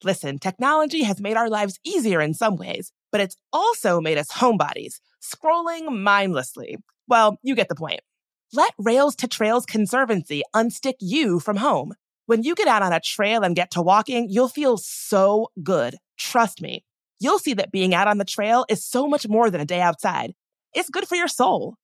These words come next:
Get ideas for getting outside on the trail from Rails to Trails Conservancy, the nation's largest trails, walking, and biking advocacy organization.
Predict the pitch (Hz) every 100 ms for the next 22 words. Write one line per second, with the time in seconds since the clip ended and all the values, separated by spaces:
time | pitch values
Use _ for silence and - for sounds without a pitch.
0 | _ _ - 311 330 254 277 294 - 175
1 | 208 254 254 240 - 240 240 233 - 247
2 | 247 233 170 160 196 254 269 240 - 208
3 | 214 - 190 185 160 143 135 - - _
4 | _ 269 277 392 262 208 180 180 175 165
5 | - 262 311 359 - 180 196 226 269 233
6 | 202 165 180 226 - 170 180 190 - 147
7 | 147 143 156 160 185 -